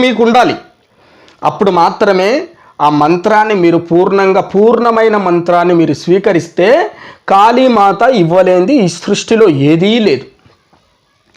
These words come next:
అంత విశేషమైంది కాళీమాత, అంత ఉన్నతమైనది కాళీమాత. ఈ మంత్రాన్ని మనం స్వీకరించడానికే కొన్ని అర్హతలు ఉండాలి. గురువు అంత తేలికగా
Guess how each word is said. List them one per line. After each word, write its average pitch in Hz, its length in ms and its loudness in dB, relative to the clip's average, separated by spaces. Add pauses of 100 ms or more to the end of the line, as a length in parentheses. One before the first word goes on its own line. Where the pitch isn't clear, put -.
(240)
అంత 185 720 -4 (160)
విశేషమైంది 196 880 0 (100)
కాళీమాత, 151 480 -2 (880)
అంత 226 400 0 (140)
ఉన్నతమైనది 202 760 0
కాళీమాత. 139 460 -2 (1600)
ఈ - 20 4 (200)
మంత్రాన్ని 277 560 0
మనం 233 300 0
స్వీకరించడానికే 233 1200 0 (540)
కొన్ని 240 240 0 (120)
అర్హతలు 254 540 2
ఉండాలి. 156 320 0 (720)
గురువు 247 360 2
అంత 226 420 2 (160)
తేలికగా 233 520 2